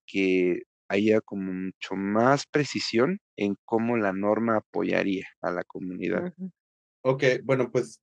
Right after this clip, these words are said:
Speaker 3: ya tenemos, llevamos como cincuenta minutos de entrevista, eh, así que ya
Speaker 1: <laughs>
Speaker 3: tenemos como que cerrar. Eh, mi última pregunta, antes de que Jane cierre, ¿qué crees que es lo más positivo de esta, de esta norma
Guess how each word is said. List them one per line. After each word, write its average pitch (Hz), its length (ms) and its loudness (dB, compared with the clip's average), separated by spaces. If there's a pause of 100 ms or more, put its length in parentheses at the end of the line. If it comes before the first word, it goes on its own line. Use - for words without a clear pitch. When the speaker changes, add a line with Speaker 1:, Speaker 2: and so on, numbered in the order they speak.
Speaker 3:
ya 139 180 0
tenemos, 139 640 -4 (180)
llevamos 110 340 -4
como 92 180 -8
cincuenta 90 320 -6
minutos 92 180 -2
de 90 60 0
entrevista, 85 580 -4 (120)
eh, 85 640 -2
así - 260 4
que 85 220 -4
ya 71 140 -4
Speaker 1:
<laughs> - 20 -10
Speaker 3:
tenemos 82 300 -8
como 76 240 -12
que 71 360 -8
cerrar. 92 520 0 (100)
Eh, 98 480 4
mi 127 200 2
última 190 260 4
pregunta, 95 480 2 (600)
antes 104 240 -12
de 104 120 -6
que 80 400 0
Jane 80 380 -6
cierre, 87 400 -6 (880)
¿qué 175 140 8
crees 185 180 8
que 196 80 8
es 180 80 8
lo 135 240 10
más 123 240 4
positivo 120 420 6
de 117 80 12
esta, 107 540 4
de 101 120 -2
esta 107 220 2
norma 127 560 4